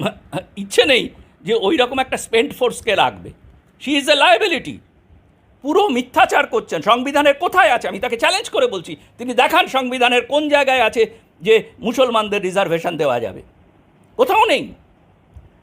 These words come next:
She is a liar, usurper of power।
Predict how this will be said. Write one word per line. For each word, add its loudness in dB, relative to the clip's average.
She -4
is 0
a 6
liar, 2
usurper 2
of 0
power। 0